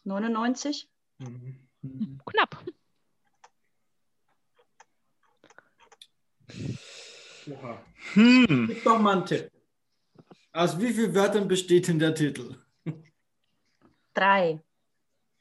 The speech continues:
Speaker 1: Und
Speaker 4: Und
Speaker 1: ein Name
Speaker 4: Pantomime?
Speaker 1: kommt vor.
Speaker 2: <laughs> Pantomime.
Speaker 4: Drei und ein Name von kommt vor.
Speaker 1: Mhm.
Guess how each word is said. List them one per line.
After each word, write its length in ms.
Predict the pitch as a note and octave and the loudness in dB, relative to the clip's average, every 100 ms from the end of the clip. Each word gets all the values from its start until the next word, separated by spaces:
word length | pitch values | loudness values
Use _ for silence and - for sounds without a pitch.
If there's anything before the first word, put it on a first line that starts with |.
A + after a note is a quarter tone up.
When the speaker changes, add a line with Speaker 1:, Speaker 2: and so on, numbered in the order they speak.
| _ | _
Speaker 1:
Und 80 | A3+ | -4
Speaker 4:
Und 80 | - | 0
Speaker 1:
ein 160 | A#3+ | 2
Name 160 | G#3 A3 A#3+ | 4 6 4
Speaker 4:
Pantomime? 360 | B3 C4+ B3+ | 4 2 0
Speaker 1:
kommt 20 | D4+ | -2
vor. 220 | - - _ _ _ _ _ _ _ _ F#3+ | -10 -14 _ _ _ _ _ _ _ _ -14
Speaker 2:
<laughs> 1200 | - - - - - _ _ _ _ - - - | -14 -10 -10 -10 -16 _ _ _ _ -14 -8 -8
Pantomime. 840 | G3+ - D3 C#3 E3+ D#3+ - E3 - A#3+ - - - - - _ | -8 -8 -10 -8 -10 -10 -12 -12 -12 -14 -16 -20 -20 -20 -20 _
Speaker 4:
Drei 300 | - A3 C4+ | -2 2 2
und 80 | D4+ | 2
ein 100 | D4+ | 2
Name 220 | C4 C#4 C#4 | 2 2 2
von 200 | G3+ G3+ | 0 2
kommt 280 | F#3+ F3 - | 0 0 -10
vor. 320 | - E3+ D#3 - _ _ _ _ _ _ _ _ _ _ _ _ _ _ _ - | -6 -2 -2 -4 _ _ _ _ _ _ _ _ _ _ _ _ _ _ _ -6
Speaker 1:
Mhm. 400 | G3 A3 A#3+ | -2 -2 -4